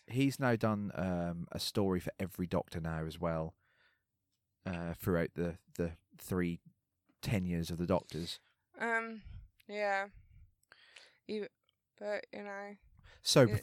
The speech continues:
Speaker 1: before we really get into it, what actually is Inferno then, Becky? 'Cause they actually do mention what the actual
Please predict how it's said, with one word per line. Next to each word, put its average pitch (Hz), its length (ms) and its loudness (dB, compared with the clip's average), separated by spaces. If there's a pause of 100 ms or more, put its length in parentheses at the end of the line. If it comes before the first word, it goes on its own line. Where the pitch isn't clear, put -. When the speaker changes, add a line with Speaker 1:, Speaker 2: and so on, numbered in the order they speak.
(140)
Speaker 1:
before 170 320 8
we 117 300 6
really 101 260 4
get - 140 -2
into 107 300 2
it, 113 240 2
what 151 300 0
actually 170 420 0
is 240 100 0
Inferno 117 640 6
then, 90 220 0
Becky? 85 420 -4
'Cause - 140 -6
they 104 80 4
actually 127 260 0
do 120 140 4
mention 107 540 0
what 90 360 -4 (320)
the 92 140 -2
actual - 420 -4